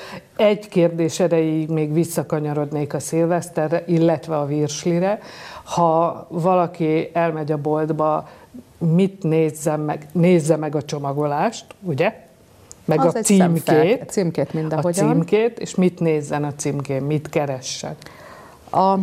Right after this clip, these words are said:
Speaker 2: hivatalos törvény szerint ötvenegy százalék hús feletti legyen, de én most is azt mondom, hogy ahhoz, hogy ő roppanóst és jót tegyen,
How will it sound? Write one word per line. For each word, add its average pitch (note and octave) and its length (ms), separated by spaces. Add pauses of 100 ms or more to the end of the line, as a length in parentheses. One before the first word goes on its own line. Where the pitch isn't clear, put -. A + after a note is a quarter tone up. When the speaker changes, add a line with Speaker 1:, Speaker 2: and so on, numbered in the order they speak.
(180)
Speaker 2:
hivatalos F#3 640
törvény F3+ 420
szerint D#3+ 380
ötvenegy C#3 400
százalék B2 540
hús - 240
feletti C3+ 480
legyen, G#3 420 (380)
de E3+ 120
én E3+ 80
most E3+ 240
is - 140
azt D#3 220
mondom, D#3 300
hogy D#3+ 160
ahhoz, D#3 320
hogy D3 160
ő D3+ 100
roppanóst C#3+ 600
és B2+ 220
jót B2 220
tegyen, G#3+ 340